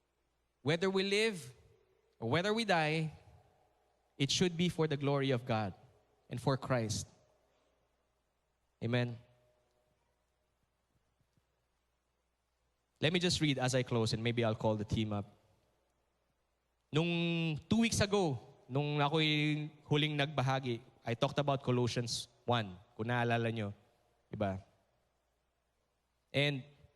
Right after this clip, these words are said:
ang panalangin na ito, I believe, is also a prayer that we can pray for ourselves. Colossians one nine, "Dahil dito,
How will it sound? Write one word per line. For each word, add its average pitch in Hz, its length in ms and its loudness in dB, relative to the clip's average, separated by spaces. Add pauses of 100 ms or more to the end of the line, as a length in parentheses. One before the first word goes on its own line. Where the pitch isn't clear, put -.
(560)
ang 147 100 -4
panalangin 185 540 2
na 165 80 0
ito, 151 340 0 (2250)
I 135 160 0
believe, 147 400 2
is 135 140 -2
also 147 260 0
a 131 60 0
prayer 135 340 0
that 131 80 2
we 131 160 -2
can 131 140 -2
pray 123 260 0
for 113 140 -4
ourselves. 98 640 -4 (2500)
Colossians 147 480 0
one 139 260 0
nine, 110 320 -2 (720)
"Dahil 156 400 2
dito, 143 480 -2